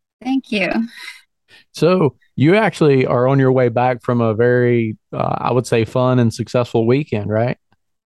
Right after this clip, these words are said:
Speaker 1: Yes, we, uh, took a group of women out to northern Michigan, out up in the Baldwin area on the Pere Marquette. We took 'em for,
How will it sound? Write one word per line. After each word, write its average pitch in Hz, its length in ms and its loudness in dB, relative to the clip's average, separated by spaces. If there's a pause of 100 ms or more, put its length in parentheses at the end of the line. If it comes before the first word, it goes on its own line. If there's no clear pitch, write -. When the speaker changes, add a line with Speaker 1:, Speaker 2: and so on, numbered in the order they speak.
(420)
Speaker 1:
Yes, 269 420 -2
we, 254 220 2
uh, 220 340 2
took - 260 -4
a 294 80 0
group 262 300 0
of 240 140 0
women 247 460 0 (140)
out 220 380 0 (360)
to 226 140 0
northern 254 400 2
Michigan, 233 520 0
out 214 280 2
up - 120 -4
in 208 60 -6
the 202 80 -4
Baldwin 214 420 2
area 208 320 0
on 202 80 2
the 190 120 -4 (100)
Pere 226 140 -2
Marquette. 208 560 0
We 208 100 -8
took - 260 -8
'em 214 160 0
for, 196 640 2